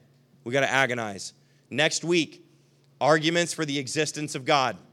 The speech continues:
Easy topic. Come next week and mo-, watch me botch it.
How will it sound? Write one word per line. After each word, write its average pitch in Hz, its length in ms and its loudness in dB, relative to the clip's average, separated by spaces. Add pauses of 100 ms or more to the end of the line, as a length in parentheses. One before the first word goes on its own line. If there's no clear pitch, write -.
(100)
Easy 135 280 -2
topic. 143 400 2 (840)
Come 156 180 0
next 147 180 0
week 151 160 -2
and 131 100 -2
mo-, 131 220 0
watch 131 240 2
me 131 100 -4
botch 120 320 2
it. 113 140 -6